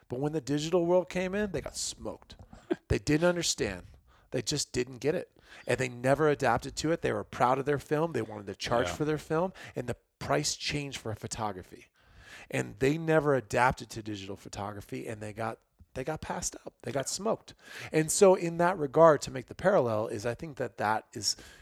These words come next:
Speaker 1: kinda what is happening, is if people aren't willing to adapt to these things and move forward, we can gripe and complain about 'em all you want, but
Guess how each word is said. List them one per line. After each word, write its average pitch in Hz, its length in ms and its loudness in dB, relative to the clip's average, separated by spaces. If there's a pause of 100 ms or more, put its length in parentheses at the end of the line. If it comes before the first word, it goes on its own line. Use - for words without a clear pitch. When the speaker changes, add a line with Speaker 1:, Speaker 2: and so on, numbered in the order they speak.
(160)
Speaker 1:
kinda 156 520 2
what 110 260 -2
is 117 140 -2
happening, 131 560 2
is 110 180 -8
if - 160 -6
people 175 300 -2
aren't 143 180 2
willing 123 320 -4
to 110 140 -6
adapt 107 480 0
to 131 80 -6
these 139 260 -6
things 180 380 -6 (400)
and 127 160 -4
move 131 160 0
forward, 160 460 2 (800)
we 156 120 4
can 170 160 -8
gripe 147 300 0
and 104 140 -12
complain 120 420 -8
about 98 220 -2
'em 95 100 -10
all 101 140 -6
you 87 120 -10
want, 107 320 -8
but 110 140 -6